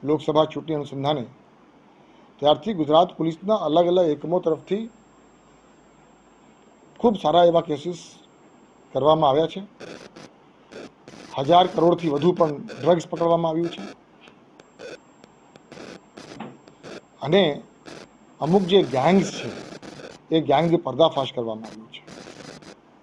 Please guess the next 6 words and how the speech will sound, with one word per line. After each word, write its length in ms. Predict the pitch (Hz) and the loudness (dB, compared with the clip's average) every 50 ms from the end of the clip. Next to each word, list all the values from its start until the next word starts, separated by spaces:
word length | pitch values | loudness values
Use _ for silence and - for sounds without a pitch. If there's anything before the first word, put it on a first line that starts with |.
| _ _ _ - - - _ _ - 175 190 | _ _ _ -20 -20 -20 _ _ 2 6 6
એ 0 | 214 220 | 6 6
જ 20 | 190 208 - - - _ _ _ _ _ - - _ _ _ _ _ _ _ _ _ _ _ - _ _ _ _ _ - - - - - - _ _ _ - - _ _ - | 4 -2 -6 -10 -16 _ _ _ _ _ -20 -20 _ _ _ _ _ _ _ _ _ _ _ -20 _ _ _ _ _ -18 -16 -16 -16 -18 -20 _ _ _ -20 -20 _ _ -6
સિલસિલા, 480 | - 160 165 156 - 175 175 175 165 165 160 175 | -2 -2 -2 0 0 2 4 6 6 6 6 6
એ 20 | 190 | 4
જ 40 | 190 190 | 2 0
પ્રક્રિયામાં 560 | - 143 - 156 170 170 170 160 147 131 135 | -6 -4 2 4 6 6 6 4 2 -2 -4